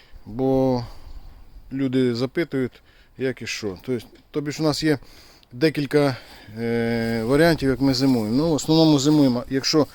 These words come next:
зимуємо на півмагазинної рамки, то зимуємо на трьох корпусах.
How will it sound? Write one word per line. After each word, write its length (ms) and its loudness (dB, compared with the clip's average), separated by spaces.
зимуємо 500 4
на 180 4
півмагазинної 760 4
рамки, 260 4
то 120 -2
зимуємо 420 4
на 80 -2
трьох 260 -4
корпусах. 600 -4